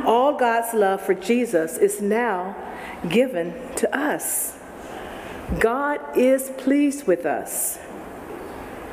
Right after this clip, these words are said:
You may not have the same calling as Martin Luther King. You may not have the same calling as the person sitting next to you in the pew. But isn't it wonderful to remember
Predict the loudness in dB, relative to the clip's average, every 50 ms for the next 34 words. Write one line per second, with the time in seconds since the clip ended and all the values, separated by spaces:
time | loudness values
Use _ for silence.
0 | -12 -12 -12 -12 -12 -12 -12 -12 -12 -12 -12 -12 -12 -12 -8 -2 2 4 6 6
1 | 6 6 6 4 4 2 2 0 0 2 2 2 2 4 2 2 2 0 -2 0
2 | 2 2 4 4 4 4 4 4 2 2 2 2 2 2 2 2 0 0 2 4
3 | 4 4 4 2 0 2 2 2 2 2 2 0 0 -2 -4 -6 -8 -10 -12 -12
4 | -10 -8 -8 -8 -6 -6 -8 -8 -10 -10 -10 -10 -8 -2 2 4 6 6 6 4
5 | 4 4 2 2 2 2 2 2 2 2 2 2 2 2 0 -2 0 2 4 4
6 | 4 4 4 2 2 2 2 0 2 2 2 2 2 0 -2 2 4 4 4 4
7 | 4 4 2 2 2 0 -4 -2 0 4 6 6 6 6 6 4 0 2 2 2
8 | 2 2 0 -2 -4 -6 -10 -12 -12 -12 -12 -12 -12 -12 -12 -12 -12 -12 -12 -12
9 | -12 -12 -12 -12 -12 -10 -8 -6 -6 -6 -6 -8 -8 -10 -4 0 2 2 2 0
10 | -2 0 2 2 2 2 2 2 2 2 0 -2 -2 0 2 2 2 2 0 -2
11 | 0 2 2 2 2 2 2 2 2 2 2 2 2 2 2 0 2 0 0 0
12 | 0 0 -2 -4